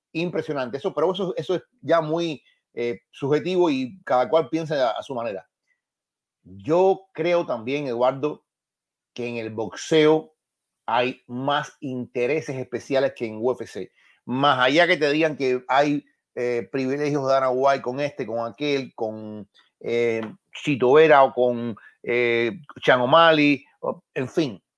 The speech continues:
yo entiendo eso y entiendo lo que dice en parte Dimitrius Johnson. Tú traes a Brock Lesnar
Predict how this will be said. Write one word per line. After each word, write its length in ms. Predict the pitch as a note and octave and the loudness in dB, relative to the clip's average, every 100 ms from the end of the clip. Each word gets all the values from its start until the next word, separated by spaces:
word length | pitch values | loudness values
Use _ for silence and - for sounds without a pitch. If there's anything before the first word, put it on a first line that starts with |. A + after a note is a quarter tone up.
| _ | _
yo 160 | A2+ F#3+ | 0 0
entiendo 460 | F3+ F#3 F#3+ E3 | 2 0 2 2
eso 160 | D#3 - | 0 -2
y 140 | D#3 | 0
entiendo 480 | F#3 F3+ C4 C#4 B3 | 0 0 0 4 6
lo 120 | A3 | 4
que 120 | F#3+ F#3+ | 4 2
dice 560 | G#3+ - G3 F#3 - _ _ | 2 0 0 0 -2 _ _
en 180 | C#3+ C#3 | -6 2
parte 480 | F3 F3+ C#3 E3+ F3+ | 6 4 2 -2 -2
Dimitrius 420 | B2+ B2+ D3 C3 | -4 -4 -2 -2
Johnson. 440 | A#2+ G#2 - - _ _ _ _ - | -2 -4 -10 -20 _ _ _ _ -10
Tú 120 | A2 | -2
traes 300 | D3 D#3 D3+ | 4 4 6
a 120 | D3+ | 4
Brock 260 | D3+ F3+ F3 | 4 2 4
Lesnar 640 | B3 C4+ A3+ A#3+ A#3+ - | 8 8 6 4 4 2